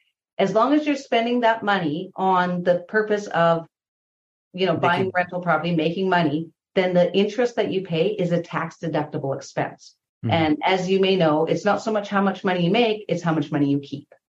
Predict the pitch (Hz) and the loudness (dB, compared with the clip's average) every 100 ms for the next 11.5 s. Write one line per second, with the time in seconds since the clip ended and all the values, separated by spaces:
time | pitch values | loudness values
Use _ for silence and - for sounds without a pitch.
0 | _ _ 120 104 98 - _ _ - 139 | _ _ -6 -4 -6 -12 _ _ -6 -4
1 | 147 - _ _ _ - 156 165 180 156 | -4 -8 _ _ _ -2 0 0 2 2
2 | 151 151 151 - _ _ _ _ - 185 | 2 0 -4 -12 _ _ _ _ -2 -2
3 | 185 175 175 214 240 233 185 160 165 170 | 2 2 4 4 4 4 4 2 2 0
4 | 165 190 196 175 160 151 170 165 - - | -2 -2 -2 -2 -4 -2 -2 -2 -8 -2
5 | 190 190 160 135 170 185 202 202 196 190 | 0 2 0 0 -2 0 0 0 -2 -2
6 | 185 185 185 180 175 180 175 202 208 - | -4 -4 -2 -2 0 -4 -2 0 -2 -2
7 | 185 175 175 156 165 190 240 302 - 196 | -4 -4 0 0 0 0 -2 -4 -2 -2
8 | 190 - 190 220 214 208 _ - 190 175 | 0 0 0 0 -2 -6 _ -8 0 0
9 | 180 214 208 208 202 202 185 - - _ | 2 -2 -4 -2 2 2 2 -2 -8 _
10 | - 185 - 185 180 180 180 170 165 151 | -2 -2 0 0 0 -2 0 2 2 2
11 | 151 170 247 277 - | 2 0 0 -2 -6